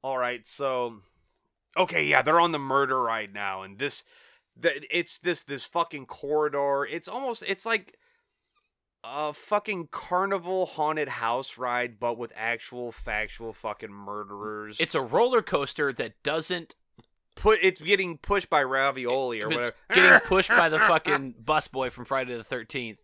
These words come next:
Speaker 1: Oh, that's fucking, yeah, dude. Oh my God.
Speaker 2: And, like, he has to physically push and then stop them at each fucking attraction.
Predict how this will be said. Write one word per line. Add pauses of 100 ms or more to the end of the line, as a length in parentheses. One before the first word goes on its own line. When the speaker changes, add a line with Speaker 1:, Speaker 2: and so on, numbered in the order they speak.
Speaker 1:
Oh,
that's (120)
fucking,
yeah, (100)
dude.
Oh
my
God. (180)
Speaker 2:
And,
like,
he
has
to
physically
push
and
then
stop
them
at
each
fucking
attraction.